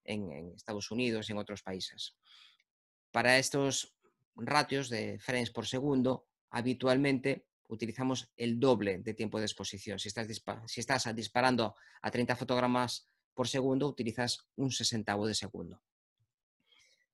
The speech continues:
Si hay mucha luz, pues eso te obliga a disparar, pues, a un doscientos cincuenta o un quinientos de segundo entre cada frame. Entonces,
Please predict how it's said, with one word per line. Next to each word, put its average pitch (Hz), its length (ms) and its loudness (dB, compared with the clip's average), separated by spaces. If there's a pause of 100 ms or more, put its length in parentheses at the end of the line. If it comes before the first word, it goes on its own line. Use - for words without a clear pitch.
Si - 200 6
hay 160 40 12
mucha 170 300 8
luz, 175 260 6 (100)
pues 127 200 0
eso 139 160 -2
te 143 80 2
obliga 143 260 4
a 139 60 6
disparar, 135 400 4
pues, 131 120 -2
a 131 60 2
un 135 60 4
doscientos 120 420 2
cincuenta 120 520 2
o - 260 -6
un 110 80 -4
quinientos 113 400 0
de 110 240 0
segundo 120 500 0
entre 113 220 -4
cada 113 180 0
frame. 113 200 -2
Entonces, 143 300 -2